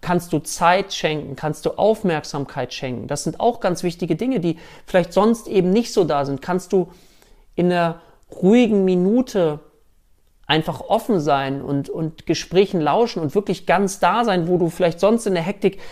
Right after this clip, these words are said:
schnell agierst und dann müssen wir noch dies und müssen wir noch das. Ich kenne das gerade, <laughs> wenn du vielleicht auch Kinder hast, eine Familie hast und es immer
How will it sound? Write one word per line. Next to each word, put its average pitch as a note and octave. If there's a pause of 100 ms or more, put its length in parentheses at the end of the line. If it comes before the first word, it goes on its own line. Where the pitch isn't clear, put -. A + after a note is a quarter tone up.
(120)
schnell A3+ (280)
agierst G3+
und E3+
dann E3+
müssen F#3+
wir F#3
noch E3+
dies A3
und F#3
müssen F#3+
wir F3
noch E3+
das. A3+
Ich -
kenne A#3
das G3+
gerade, E3+ (320)
<laughs> -
wenn G3
du F#3
vielleicht -
auch -
Kinder G#3+
hast, F3+
eine F#3+
Familie G3
hast F#3
und E3
es -
immer A3